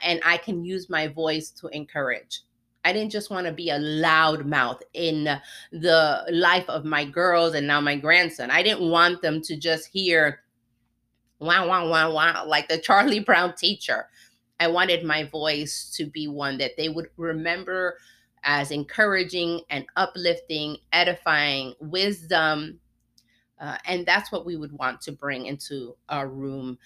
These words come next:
especially where our children are at. Maybe you're a leader at church or a leader at your job.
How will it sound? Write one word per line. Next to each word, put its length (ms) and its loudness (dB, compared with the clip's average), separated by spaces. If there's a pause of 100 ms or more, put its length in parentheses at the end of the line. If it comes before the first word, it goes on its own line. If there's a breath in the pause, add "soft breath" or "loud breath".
(400 loud breath)
especially 560 -6
where 240 -4
our 140 -2
children 480 -10
are 120 -6
at. 220 -2 (460)
Maybe 200 -2
you're 220 0
a 60 2
leader 260 -2
at 220 -2
church 520 4
or 140 -8
a 60 -2
leader 320 -2
at 180 2
your 140 -2
job. 640 2